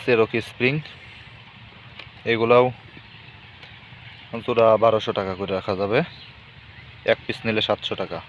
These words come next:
অ্যাভেলেবল আছে। এখন প্লেট দেখাও। আরও আছে এয়ারবাস প্লেট ওয়ান সেভেন সেভেন, এগুলা made in আর্জেন্টিনার,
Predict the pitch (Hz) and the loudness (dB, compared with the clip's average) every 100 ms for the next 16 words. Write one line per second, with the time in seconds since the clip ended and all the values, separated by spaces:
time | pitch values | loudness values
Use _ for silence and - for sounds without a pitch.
0 | - - - - - - - - - - | -18 -20 -20 -20 -20 -20 -20 -20 -20 -20
1 | - - - - - - - - - - | -20 -20 -20 -20 -20 -20 -20 -20 -20 -20
2 | - - - - - - - - - - | -20 -20 -20 -20 -20 -20 -20 -20 -20 -20
3 | - - 110 110 110 107 107 - 147 - | -20 -8 -2 0 2 2 0 0 -4 -6
4 | - - - 113 117 - 127 110 - 90 | -14 -20 -6 -6 -2 2 2 2 -2 -6
5 | - - - - - - - - - - | -12 -18 -20 -20 -20 -20 -20 -20 -20 -20
6 | - - - - - - - - - - | -20 -20 -20 -20 -20 -20 -20 -20 -20 -16
7 | - - - - - - - - - - | -14 -14 -16 -20 -20 -20 -20 -20 -18 -18
8 | - - - 110 123 127 - 135 156 - | -12 -10 0 4 6 4 4 0 0 -8
9 | - - - - 113 113 113 117 - - | -20 -18 -18 -2 4 4 4 0 -2 -2
10 | 107 95 - 110 - - - 104 110 - | 0 0 -2 -8 -10 -12 -2 0 0 0
11 | 110 110 113 120 156 - - - - - | -2 0 0 0 0 -6 -16 -18 -18 -18
12 | - - - 101 107 107 104 107 98 104 | -16 -14 -8 -2 0 2 0 0 0 0
13 | 92 101 95 82 | 0 -2 -4 -6